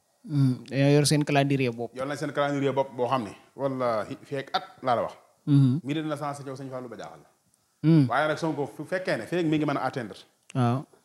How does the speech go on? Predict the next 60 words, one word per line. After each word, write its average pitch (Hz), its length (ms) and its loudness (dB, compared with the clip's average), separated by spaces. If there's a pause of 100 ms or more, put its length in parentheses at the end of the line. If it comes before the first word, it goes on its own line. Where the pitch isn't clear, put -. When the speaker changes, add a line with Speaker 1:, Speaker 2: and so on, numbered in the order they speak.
Speaker 2:
Atteindre 139 380 0
maam 110 200 -6
lenn 160 220 -2
ci 156 100 -4
nit 135 140 0
ñu 123 120 -4
ko 117 80 -4
topp. 104 240 -10
Donte 180 240 6
député 165 260 4
yi 165 40 0
ko 165 80 0
topp 160 200 2
ñëpp 202 280 -2
démissionné 185 420 -2
nañ 127 100 -2
ba 147 80 2
bàyyi 143 180 4
ko. - 60 -8 (420)
Speaker 1:
Hmm. 151 120 6
Speaker 2:
Bu 143 80 8
mu 139 60 6
ci 156 60 2
am 147 100 0
soxla. 113 240 -4
Ndax 156 140 0 (180)
gis 196 140 -4
nga 220 120 -4
assemblée 196 400 4
ba 143 140 2
Sonko 196 320 6
di 165 80 8
defar 143 300 6
ak 160 100 0
réew 185 160 2
mu 180 80 -4
Sonko 185 240 -2
di 170 80 -4
defar, 127 200 -4
lay 175 120 0
tax 196 140 -2
mu 180 80 -4
man 147 140 2
ko. - 100 -10 (260)
Speaker 1:
Hmm. 135 300 4
Speaker 2:
Jotagu 185 300 6
ci. 120 120 -2 (1160)
Speaker 1:
Effectivement. 123 400 -6
Speaker 2:
Jotagu 190 240 2
ci 262 60 0
de. 240 120 4 (840)
Moo 160 120 2
tax 214 100 4
Speaker 1:
Hmm. 180 60 0
Speaker 2:
ginnaaw 247 200 4
ba 233 80 4
yow 196 120 4
li 196 80 2
nga 190 100 8
yor, 160 140 6